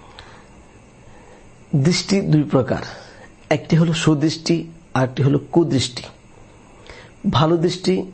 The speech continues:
খারাপ দৃষ্টি। কুদৃষ্টি যা, এটা হলো কবিরা গুনাহ, অর্থাৎ গুনাহ, আল্লাহ পাক যেদিকে দেখতে নিষেধ করেছেন সেদিকে তাকানো। আর সুদৃষ্টি যা জায়েজ সেটা দেখা।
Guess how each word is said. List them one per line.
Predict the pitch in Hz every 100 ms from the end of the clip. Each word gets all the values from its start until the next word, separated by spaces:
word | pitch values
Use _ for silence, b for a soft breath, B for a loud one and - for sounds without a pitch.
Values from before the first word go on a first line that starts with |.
| - -
খারাপ | - 147 135
দৃষ্টি। | - 120 - - - - - - - - - B B B B B - -
কুদৃষ্টি | 226 190 208 - 143
যা, | 131 139 - - -
এটা | - 139
হলো | 147
কবিরা | 147 156 143 131
গুনাহ, | 120 110 - - - _ -
অর্থাৎ | 156 147
গুনাহ, | 139 147 131 110 - - - - -
আল্লাহ | 170 170
পাক | 156 156
যেদিকে | 135 135 143
দেখতে | 135 131 143
নিষেধ | 151 165 165
করেছেন | 139 120 117
সেদিকে | - 143 139
তাকানো। | 117 117 98 92 - - B B B B B B B B B -
আর | 156 165
সুদৃষ্টি | 165 170 165 170 165 165 165 - - - 165
যা | 139 131 135 - -
জায়েজ | 135 139 139 - -
সেটা | - 127
দেখা। | 120 117 110